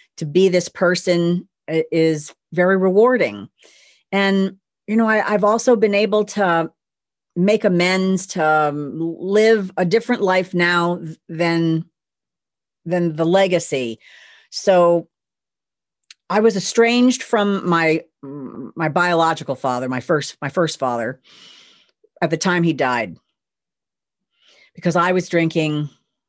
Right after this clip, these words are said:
he was him. <laughs> And, you know, I don't, I'm not proud of that. I don't like that, but that's the reality of the family, was that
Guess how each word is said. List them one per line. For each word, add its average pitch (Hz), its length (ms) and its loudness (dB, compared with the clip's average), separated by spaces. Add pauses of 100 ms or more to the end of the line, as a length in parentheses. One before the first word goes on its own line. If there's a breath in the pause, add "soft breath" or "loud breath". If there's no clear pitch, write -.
(240)
he 175 260 0
was 160 460 0 (440)
him. 151 500 -4
<laughs> - 60 -20 (1000 loud breath)
And, 208 300 -2
you 233 100 0
know, 226 80 2
I 208 100 2
don't, 226 200 0
I'm 214 80 -2
not 214 180 0
proud 208 280 2
of 214 80 2
that. 208 120 4
I 196 60 4
don't 185 180 0
like 180 300 0
that, 131 380 -2 (200)
but 180 120 -4
that's 202 280 -2 (100)
the 202 100 0
reality 202 540 2
of 170 100 -2
the 170 80 -2
family, 160 420 0
was 143 460 -2
that 139 360 -2